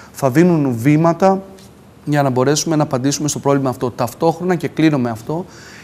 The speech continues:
οι μεγάλες παρεμβάσεις στην προσπελασιμότητα του κέντρου, οι διαπλατήσεις των πεζοδρομίων και όλα αυτά που επιτρέπουν και ενθαρρύνουν την κίνηση πεζών, ανθρώπων με ποδήλατο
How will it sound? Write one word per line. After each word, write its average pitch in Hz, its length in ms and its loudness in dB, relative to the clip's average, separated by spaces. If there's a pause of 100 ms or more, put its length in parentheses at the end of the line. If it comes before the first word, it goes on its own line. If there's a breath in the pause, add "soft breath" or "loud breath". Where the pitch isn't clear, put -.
οι 139 80 -4
μεγάλες 143 360 2
παρεμβάσεις 147 640 2
στην 139 280 -2
προσπελασιμότητα 131 840 -4
του 110 100 -16
κέντρου, 110 340 -12 (320 loud breath)
οι 131 80 -4
διαπλατήσεις 131 640 -2
των 143 140 -4
πεζοδρομίων 123 760 0 (320 loud breath)
και - 140 -2
όλα 156 240 4
αυτά 156 220 -2
που 160 120 -2
επιτρέπουν 143 800 -2
και 123 100 -6
ενθαρρύνουν 135 580 0
την 139 140 -4
κίνηση 151 340 -2
πεζών, 131 560 -2
ανθρώπων 143 380 -2
με 143 80 -2
ποδήλατο 139 680 -2